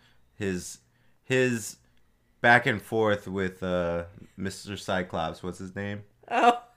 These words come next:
Speaker 2: J-, uh, James Marsden.
Speaker 1: J-, James Marsden. Um, I think that they had a fun chemistry together.
Speaker 2: Yeah.
Speaker 1: Uh, so I definitely enjoyed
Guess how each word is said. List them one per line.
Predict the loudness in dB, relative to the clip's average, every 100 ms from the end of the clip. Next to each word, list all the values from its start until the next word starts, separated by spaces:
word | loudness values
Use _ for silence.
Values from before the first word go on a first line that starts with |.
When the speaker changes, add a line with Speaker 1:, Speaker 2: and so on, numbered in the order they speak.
| -14
Speaker 2:
J-, | -6 -4 -4
uh, | -4 -4 -4
James | -4 -6 -10
Marsden. | -12 -14 -14 -18 -20 -20 _ _ -14
Speaker 1:
J-, | -6 -4 -4 -4
James | -4 -2 -2
Marsden. | -2 -2 -6 -12 -14 _ _ _ _
Um, | 0 2 4 2 0 -4 -10 -16 _ _
I | 0
think | 2 0 -2
that | -6 -4
they | -2 0
had | -2
a | -4
fun | -6 -6
chemistry | -6 -6 -8 -8 -8
together. | -6 -4 -4 -4 -6 -8
Speaker 2:
Yeah. | -8 -6 -8 -12 _
Speaker 1:
Uh, | -6 -6 -6 -8 -10 -14
so | -6 -2 0 -2 -6 -20 _ _ _ _ _ _ _ _ _ _ _ _ _ _ _ _ 0
I | 2
definitely | 4 6 6 4 0 2 0 0
enjoyed | -2 -2 0 2 2 0 -4